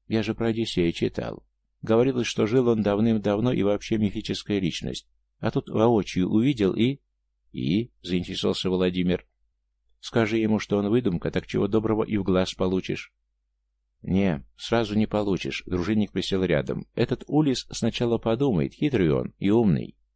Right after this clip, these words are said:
«Это я понял. И писать про него, конечно, буду, видел же. Но все равно не пойму, как мы с ним встретились и почему он до сих пор на свой островок не попал.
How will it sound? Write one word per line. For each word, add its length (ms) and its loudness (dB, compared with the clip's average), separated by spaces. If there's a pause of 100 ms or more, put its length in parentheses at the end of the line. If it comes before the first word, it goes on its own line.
(640)
«Это 200 -2
я 120 2
понял. 520 0 (100)
И 120 -4
писать 320 -2
про 100 -8
него, 180 0
конечно, 400 -2
буду, 300 0
видел 320 0
же. 260 -6 (280)
Но 80 2
все 160 -4
равно 200 0
не 120 0
пойму, 340 -2
как 200 -4
мы 80 -2
с 80 -8
ним 100 0
встретились 640 -4
и 80 -4
почему 260 -4
он 100 0
до 60 0
сих 220 -4
пор 200 -2
на 140 0
свой 180 -4
островок 520 -2
не 80 0
попал. 440 -4